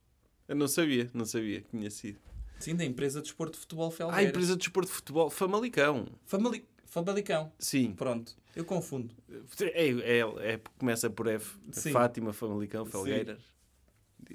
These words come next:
Speaker 1: Tipo, é tudo igual.
Speaker 2: Sim, sim, sim.
Speaker 1: E eu,
Speaker 2: Lá
Speaker 1: por-
Speaker 2: está. Tem sido extraordinário. Entretanto,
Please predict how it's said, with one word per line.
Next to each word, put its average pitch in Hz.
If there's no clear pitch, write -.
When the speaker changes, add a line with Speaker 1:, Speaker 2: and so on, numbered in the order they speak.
Speaker 1:
Tipo, 98
é 101
tudo 107
igual. 90
Speaker 2:
Sim, 233
sim, 196
sim. 165
Speaker 1:
E 131
eu, -
Speaker 2:
Lá 165
Speaker 1:
por- 190
Speaker 2:
está. 160
Tem 294
sido 240
extraordinário. 202
Entretanto, 185